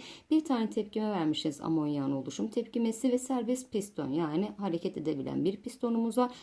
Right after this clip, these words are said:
Bunun içerisinde azot gazıyla hidrojen gazımız var ve sıcaklığımız sabit.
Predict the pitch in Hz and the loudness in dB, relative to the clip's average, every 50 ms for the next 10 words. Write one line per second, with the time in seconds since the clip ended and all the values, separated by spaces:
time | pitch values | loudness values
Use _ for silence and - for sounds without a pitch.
0 | - _ - 285 262 254 - - 202 190 - - 165 156 170 175 - 247 233 196 | -8 _ 6 6 6 6 4 0 -2 -2 0 2 2 2 2 0 -2 -2 -2 -2
1 | 226 208 208 - 196 180 - 170 165 170 208 226 240 233 208 185 202 196 180 185 | -2 -4 -2 -2 -2 -2 2 2 2 2 0 0 0 0 0 2 2 0 2 2
2 | 190 175 175 160 160 151 139 143 147 156 160 156 220 262 285 254 226 220 - 233 | 2 2 2 2 0 0 2 2 2 4 2 2 0 0 0 0 0 0 0 -2
3 | 202 - 165 160 - - 151 156 202 277 - - - 208 170 143 131 - 123 | -2 0 -2 -2 -4 -4 -2 0 0 0 -2 -2 -4 -2 -2 -2 -2 -4 -8